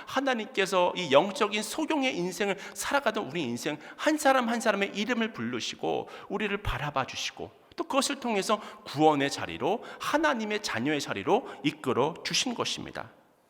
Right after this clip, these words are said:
이것을 우리가 깨닫게 될 때 우리는 참 소망 가운데 살아갈 수 있게 되는 거예요. 그래서 이 사실을 깨달았던 다윗은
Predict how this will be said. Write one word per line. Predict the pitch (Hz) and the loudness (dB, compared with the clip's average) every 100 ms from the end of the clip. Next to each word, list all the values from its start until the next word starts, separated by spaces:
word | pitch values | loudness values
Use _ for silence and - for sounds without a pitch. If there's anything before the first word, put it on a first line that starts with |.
| _ _ - | _ _ -10
이것을 | 247 330 330 | 2 2 4
우리가 | 247 208 214 | 2 2 0
깨닫게 | - 262 254 254 | 2 2 2 0
될 | 226 120 101 | 0 0 0
때 | 220 208 131 - | 2 4 4 0
우리는 | - 294 | -6 -4
참 | - 370 349 | -2 -4 -4
소망 | - 311 320 294 | -4 0 0 2
가운데 | - 185 151 226 - - | 4 4 4 0 0 -12
살아갈 | - - 330 311 | -8 -4 0 0
수 | - - | -2 -6
있게 | - | -8
되는 | 113 101 82 | -10 -10 -12
거예요. | - - _ _ _ _ _ _ _ _ - | -18 -20 _ _ _ _ _ _ _ _ -16
그래서 | - 185 | -4 -2
이 | 165 151 | -2 2
사실을 | 180 160 151 | 4 4 0
깨달았던 | - 156 139 127 131 | 0 4 4 4 -2
다윗은 | - 95 107 - 202 98 | -2 -2 0 2 2 2